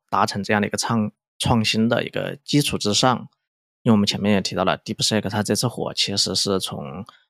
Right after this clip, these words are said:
国外点燃的，它不是说是在国内这一帮自媒体大家去乱吹乱捧，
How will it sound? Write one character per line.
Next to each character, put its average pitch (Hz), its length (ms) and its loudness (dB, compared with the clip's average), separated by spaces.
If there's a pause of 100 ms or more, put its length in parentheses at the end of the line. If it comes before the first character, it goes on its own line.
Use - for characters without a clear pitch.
(240)
国 90 240 0
外 117 280 4
点 87 220 -4
燃 76 240 -8
的， - 220 -10 (160)
它 - 80 -8
不 92 220 -4
是 143 160 6
说 131 180 4
是 123 160 2
在 117 180 4
国 85 300 0
内 120 220 4
这 120 140 2
一 107 100 2
帮 107 260 0
自 120 160 0
媒 98 160 0
体 110 160 -4
大 110 180 2
家 104 200 0
去 92 440 -2 (360)
乱 120 280 4
吹 113 220 2
乱 110 240 4
捧， - 180 -4